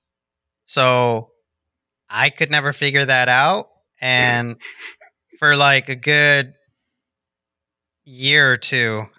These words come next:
Speaker 1: I had a s-, a phone that the screen would, like, lift up a bit, and, like, I would have to press it down, and you could see it, like, kinda bend or, like, I guess, give? I don't know. Like, it was, like,
Speaker 2: So,
Speaker 1: spongy. It was, like, very spongy.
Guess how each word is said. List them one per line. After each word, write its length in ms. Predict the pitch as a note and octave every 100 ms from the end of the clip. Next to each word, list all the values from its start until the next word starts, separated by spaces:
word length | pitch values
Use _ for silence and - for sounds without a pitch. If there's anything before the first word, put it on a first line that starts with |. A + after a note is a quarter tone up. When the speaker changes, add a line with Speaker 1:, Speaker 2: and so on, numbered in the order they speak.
| -
Speaker 1:
I 80 |
had 180 | C3 C#3
a 40 | C3+
s-, 200 | - - _ _
a 120 | B2+
phone 600 | - - C3 C3 B2 A#2 - _ _ _ _ -
that 300 | B2 B2 -
the 80 | B2+
screen 320 | - - C3+
would, 100 | C3+
like, 180 | B2+ A#2+
lift 260 | A#2+ B2+ B2+
up 140 | A#2+
a 40 | A2
bit, 280 | A2+ A2 - - _ _ _ _ _
and, 140 | - B2
like, 240 | A#2+ -
I 80 | B2+
would 80 | B2+
have 120 | C3
to 80 | A#2
press 280 | - C3 B2+
it 120 | A#2+
down, 420 | A#2+ B2 B2 A#2+
and 100 | A#2
you 80 | A2+
could 140 | A#2+
see 200 | - B2+
it, 120 | B2
like, 280 | A#2 A2 - _ _ _ _ _
kinda 160 | B2+
bend 400 | G#2+ A2+ A#2 C3+
or, 260 | C3+ B2 A2+
like, 200 | G#2 G#2 _ _ _ _ _ _ _ _
I 40 |
guess, 220 | A2 A#2 -
give? 580 | - G#2+ C3+ F#3+ - - _ _
I 60 | A#2
don't 120 | A#2
know. 240 | A2 G#2+ - _
Like, 200 | G#2+ G2+ _ - - -
it 40 |
was, 100 | C3+
like, 120 | D3+
Speaker 2:
So, 60 | C3+
Speaker 1:
spongy. 440 | C#3 F3 C3+ A2
It 100 | G2
was, 100 | C3
like, 140 | C3+ B2
very 200 | C#3 C#3
spongy. 560 | - B2+ B2 G#2+ G2+